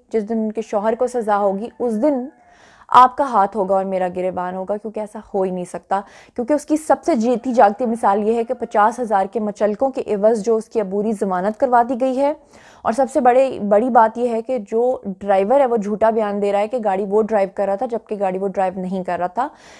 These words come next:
तो इसी तरह से सेटलमेंट हो जाएगी और जिन लोगों की डेथ्स हुई हैं उनके ख़ानदानों को पैसे देकर आखिरकार उनका मुंह बंद करवा दिया जाएगा और सेटलमेंट के नाम पे ये चीज़ें ख़त्म हो जाएंगी। जिस दिन सज़ा और जज़ा, जिसके बारे में इमरान खान साहब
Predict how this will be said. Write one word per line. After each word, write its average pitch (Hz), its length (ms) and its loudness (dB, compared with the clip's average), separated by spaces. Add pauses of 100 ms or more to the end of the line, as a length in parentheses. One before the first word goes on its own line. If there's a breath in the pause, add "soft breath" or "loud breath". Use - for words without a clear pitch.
(180 loud breath)
तो 262 180 0
इसी 320 220 0
तरह 262 280 2
से 269 140 0
सेटलमेंट 294 580 2
हो 285 80 6
जाएगी 254 560 0
और 220 100 0
जिन 247 240 -4
लोगों 254 220 0
की 240 120 -8
डेथ्स 220 320 -2
हुई 254 160 -4
हैं 247 80 -4
उनके 226 300 -4
ख़ानदानों 208 640 -2
को 247 300 0 (400 loud breath)
पैसे 277 340 2
देकर 220 380 2
आखिरकार 214 520 -2
उनका 202 220 -4
मुंह 214 240 2
बंद 247 220 4
करवा 233 260 2
दिया 214 180 2
जाएगा 214 420 0
और 214 500 -4 (380)
सेटलमेंट 277 540 -2
के 262 100 2
नाम 196 280 -2
पे 240 220 -4 (320 soft breath)
ये 240 80 2
चीज़ें 226 280 0
ख़त्म 202 320 -2
हो 190 120 -2
जाएंगी। 185 280 -4
जिस 240 220 0
दिन 285 180 0
सज़ा 220 520 2
और - 180 0
जज़ा, 196 500 2
जिसके 226 280 -4
बारे 208 260 0
में 220 140 -6
इमरान 208 320 -4
खान 233 200 -4
साहब 214 240 -4